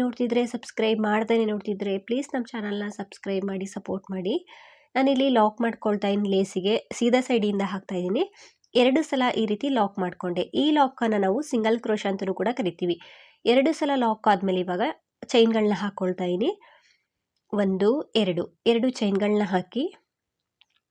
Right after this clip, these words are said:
ನೀಡಲ್ ಮೇಲೆ ಥ್ರೆಡ್ಡನ್ನು ಸುತ್ಕೊಳ್ತೀನಿ. ಈ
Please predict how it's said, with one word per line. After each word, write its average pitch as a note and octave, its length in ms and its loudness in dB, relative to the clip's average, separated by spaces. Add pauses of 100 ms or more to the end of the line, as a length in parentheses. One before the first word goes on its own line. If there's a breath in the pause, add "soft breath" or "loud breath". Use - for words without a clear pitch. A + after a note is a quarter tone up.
(400)
ನೀಡಲ್ C4+ 340 6
ಮೇಲೆ C#4 140 4 (120)
ಥ್ರೆಡ್ಡನ್ನು A3 420 2
ಸುತ್ಕೊಳ್ತೀನಿ. G#3 580 -2 (920 soft breath)
ಈ - 20 6